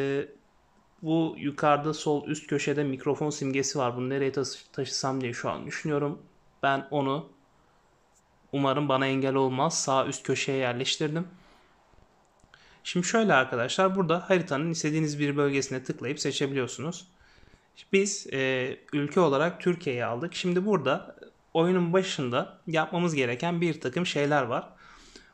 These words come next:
Burada gelir ve gider tablosu var arkadaşlar. Şimdi buradan ben vergileri arttırdıkça, e, benim gelirim artacak. Vergileri arttırabiliyorum. Burada çizgi geçmenizi çok tavsiye etmem. Çizgi geçtiğiniz zaman mutluluk azalacaktır arkadaşlar.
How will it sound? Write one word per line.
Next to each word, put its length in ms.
Burada 560
gelir 340
ve 80
gider 360
tablosu 420
var 60
arkadaşlar. 580
Şimdi 300
buradan 300
ben 160
vergileri 480
arttırdıkça, 920
e, 320
benim 380
gelirim 380
artacak. 500
Vergileri 400
arttırabiliyorum. 720
Burada 320
çizgi 340
geçmenizi 500
çok 280
tavsiye 420
etmem. 520
Çizgi 380
geçtiğiniz 400
zaman 260
mutluluk 540
azalacaktır 600
arkadaşlar. 720